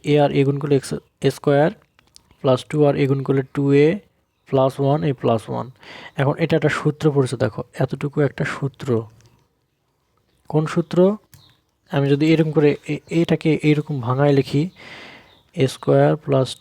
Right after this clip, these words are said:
টু এ প্লাস ওয়ান, এটা আমরা পেলাম, তাই না? এটাকে এ স্কয়ার প্লাস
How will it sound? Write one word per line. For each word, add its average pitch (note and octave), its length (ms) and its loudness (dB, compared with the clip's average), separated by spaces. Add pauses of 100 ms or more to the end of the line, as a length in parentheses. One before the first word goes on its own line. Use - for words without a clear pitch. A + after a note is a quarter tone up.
টু C#3 140 -4
এ C#3+ 160 0
প্লাস C#3 340 -2
ওয়ান, A#2+ 140 -6
এটা C#3+ 180 0
আমরা B2 160 -2
পেলাম, A#2+ 240 -4
তাই E3 120 0
না? G#3+ 200 -2 (560)
এটাকে D3 460 0 (960)
এ D3+ 120 2
স্কয়ার B2+ 400 0
প্লাস C3 380 -4